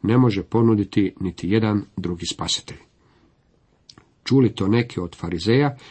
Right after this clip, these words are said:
koji su bili s njime, pa ga upitaju: „Zar smo i mi slijepi?” Isus im odgovori:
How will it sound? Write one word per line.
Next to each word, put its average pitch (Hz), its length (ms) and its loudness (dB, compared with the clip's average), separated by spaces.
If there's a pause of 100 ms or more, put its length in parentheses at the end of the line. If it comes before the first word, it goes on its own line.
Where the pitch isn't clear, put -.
(140)
koji 110 140 -2
su - 160 -4
bili 104 260 2
s - 140 -4
njime, 131 380 4 (260)
pa 101 120 -4
ga 95 80 -4
upitaju: 92 520 -4 (540)
„Zar 107 160 -2
smo - 280 -8
i 78 120 -12
mi 98 140 0
slijepi?” 143 440 2 (1300)
Isus 151 480 2
im 110 220 2
odgovori: 85 520 -10